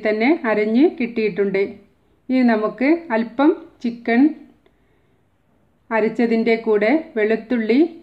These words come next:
ചെറിയൊരു കഷ്ണം ഇഞ്ചി, ഒരു മുട്ട എന്നിവ കൂടി ചേർത്ത്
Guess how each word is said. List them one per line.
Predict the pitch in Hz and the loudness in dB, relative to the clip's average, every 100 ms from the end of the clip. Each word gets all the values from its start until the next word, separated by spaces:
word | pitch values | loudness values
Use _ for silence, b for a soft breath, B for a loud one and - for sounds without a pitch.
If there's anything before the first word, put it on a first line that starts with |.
| - | -6
ചെറിയൊരു | 226 220 233 240 233 | -4 -2 0 0 0
കഷ്ണം | 220 - 233 226 | -2 0 0 0
ഇഞ്ചി, | 208 208 202 247 339 - - _ _ _ _ _ _ _ _ _ - | -2 -4 0 2 2 -2 -20 _ _ _ _ _ _ _ _ _ -4
ഒരു | 233 226 | -2 -2
മുട്ട | 214 - 226 285 320 - 226 | -4 -2 0 2 -2 -4 -2
എന്നിവ | 220 240 233 | 0 0 0
കൂടി | 226 208 - | 0 -2 -2
ചേർത്ത് | 208 202 - | -2 -4 -2